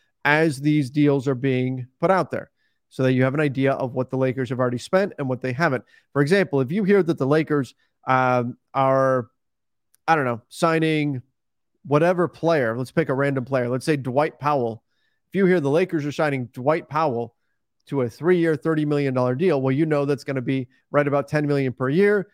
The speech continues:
That's too much to be the biannual exception. That's, oh, we gave the mid-level exception or a big chunk of it to Dwight Powell. They wouldn't have much of it left. And then you would know in the future,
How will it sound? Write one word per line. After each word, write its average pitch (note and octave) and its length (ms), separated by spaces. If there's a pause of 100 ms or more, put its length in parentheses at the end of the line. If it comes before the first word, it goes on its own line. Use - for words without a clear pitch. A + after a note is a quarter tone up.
(120)
That's B2+ 140
too E3 120
much D3+ 200
to C3+ 80
be C#3 80
the A#2+ 80
biannual D#3 460
exception. C#3+ 500
That's, C3 460 (160)
oh, C#3 300 (100)
we C#3 160
gave B2 420 (420)
the C#3 80
mid-level C#3 400
exception C3+ 420
or B2 60
a A#2 40
big C#3 260
chunk A#3+ 280
of A#2+ 100
it A#2 140 (460)
to C3 380 (240)
Dwight C3 260
Powell. D#3+ 500
They C3+ 60
wouldn't C#3 260
have C#3 140
much C3+ 200
of B2 80
it B2 100
left. C#3+ 280 (240)
And C3 120
then C3 120
you C#3 100
would D3 140
know C#3+ 300
in B2+ 80
the C3 60
future, C#3 540